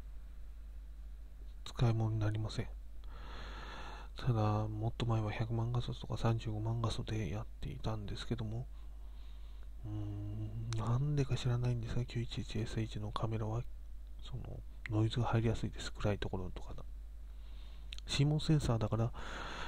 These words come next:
暗いところだとノイズが入りやすいというのはわかるんですけども、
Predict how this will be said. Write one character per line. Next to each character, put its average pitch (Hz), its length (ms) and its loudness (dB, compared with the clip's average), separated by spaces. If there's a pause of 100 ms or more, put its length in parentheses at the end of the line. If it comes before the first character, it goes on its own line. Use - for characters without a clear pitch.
(140)
暗 127 200 10
い 123 60 8
と 135 100 0
こ 135 80 2
ろ 135 80 2
だ 117 140 4
と 117 120 4
ノ 113 160 8
イ 120 40 6
ズ 131 80 4
が 127 80 8
入 123 180 8
り 127 60 6
や 127 80 6
す - 100 2
い 131 60 4
と 120 100 -2
い 110 40 0
う - 20 0
の 101 120 -2
は 104 100 0
わ 101 40 0
か 123 120 4
る 120 100 4
ん 107 80 0
で 104 80 0
す - 100 0
け 113 60 4
ど 107 80 0
も、 110 200 0